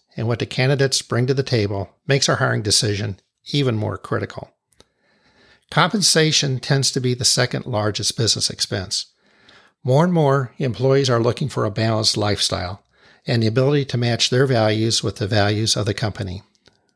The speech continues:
Wages alone are not enough. The entire package is considered in someone's decision to come to work with you. Competitive salaries, bonuses, benefits,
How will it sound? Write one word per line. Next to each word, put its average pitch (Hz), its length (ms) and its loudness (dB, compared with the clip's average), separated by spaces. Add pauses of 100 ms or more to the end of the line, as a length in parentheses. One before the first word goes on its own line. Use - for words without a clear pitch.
(160)
Wages 127 320 2
alone 131 500 2 (480)
are 113 160 2
not 107 220 2
enough. 90 400 -2 (640)
The 143 80 2
entire 135 280 2
package 127 460 0
is 117 140 0
considered 104 480 0
in 104 100 -2
someone's 117 420 0
decision 101 600 -2 (100)
to - 100 -10
come 101 220 -4
to 113 100 -4
work 139 280 -2
with - 180 -8
you. 87 220 -8 (760)
Competitive 135 520 0
salaries, 131 800 2 (260)
bonuses, 123 580 2
benefits, 120 800 -2